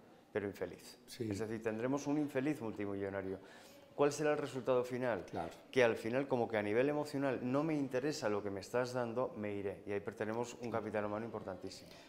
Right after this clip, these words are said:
Speaker 2: Aquí lo que estamos diciendo, me parece, como a modo de conclusión, es que cuando yo conozco el personal con el que estoy interactuando,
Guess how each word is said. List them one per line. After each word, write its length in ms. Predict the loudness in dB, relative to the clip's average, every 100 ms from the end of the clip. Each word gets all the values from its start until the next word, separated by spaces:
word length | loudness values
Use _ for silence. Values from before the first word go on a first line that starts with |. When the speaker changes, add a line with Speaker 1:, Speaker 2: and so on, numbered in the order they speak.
| -12
Speaker 2:
Aquí 180 | -2 2
lo 100 | 2
que 60 | 2
estamos 300 | 0 0 0
diciendo, 480 | 2 4 4 4 2
me 100 | 0
parece, 600 | 2 2 2 0 -2 -4
como 200 | -2 0
a 20 |
modo 220 | 0 2
de 60 | 2
conclusión, 640 | 0 -2 -2 2 2 2 -4 -14 -20 -4
es 160 | -2 0
que 260 | 0 -4 2
cuando 380 | 4 6 4
yo 200 | 4 2
conozco 420 | 4 4 2 2 0
el 60 |
personal 480 | 0 -2 0 0 0
con 140 | 0
el 140 | -2 -2
que 100 | -4
estoy 220 | 0 0
interactuando, 800 | 0 -2 0 2 2 2 0